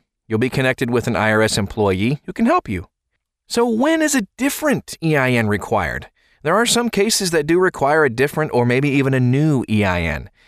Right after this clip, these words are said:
Simply changing the name of your business doesn't require a new E I N. If the business type or legal structure changes, though, a new E I N might be required. Rather than go through the long list of scenarios <laughs> that require a new E I N,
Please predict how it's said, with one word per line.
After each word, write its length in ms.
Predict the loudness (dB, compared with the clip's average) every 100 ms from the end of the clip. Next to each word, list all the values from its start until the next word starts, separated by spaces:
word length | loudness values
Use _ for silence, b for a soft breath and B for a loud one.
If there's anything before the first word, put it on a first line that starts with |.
| b b b
Simply 300 | -4 -2 0
changing 340 | 0 2 2 2
the 80 |
name 180 | 2 2
of 60 | 2
your 140 | 2
business 580 | 0 0 0 0 -2 -4 -4
doesn't 240 | -2 0
require 480 | 0 0 0 2 2
a 60 | 2
new 220 | 2 0
E 160 | 0 0
I 200 | 0 0
N. 340 | 0 -2 -6 -14 _ _
If 140 | -6
the 100 | -2
business 360 | 0 0 0 -2
type 360 | 0 0 0 0
or 140 | 0
legal 260 | 2 0 0
structure 400 | 0 -2 -2 -4
changes, 460 | -2 -2 0 -2
though, 320 | 0 0 0 -4 _ _ -6
a 120 | 0
new 460 | 2 2 2 0 -2 _ -2
E 160 | 0
I 140 | 2 2
N 340 | 2 0 0
might 280 | 0 0 0
be 100 | 2
required. 580 | 2 0 0 0 -4 -10 _ _ _ _ _ _ _ -4
Rather 220 | 0 2
than 140 | 2
go 180 | 2 2
through 160 | 2 0
the 100 | 2
long 280 | 2 2 2
list 200 | 0 -2
of 100 | 0
scenarios 640 | 2 2 2 2 2 0
<laughs> 880 | 0 -2 -4 -4 -4 -6 _ -20 -2
that 100 | 0
require 440 | 2 2 2 4
a 60 | 4
new 280 | 4 2 2
E 180 | 2 4
I 200 | 4 4
N, 420 | 4 2 2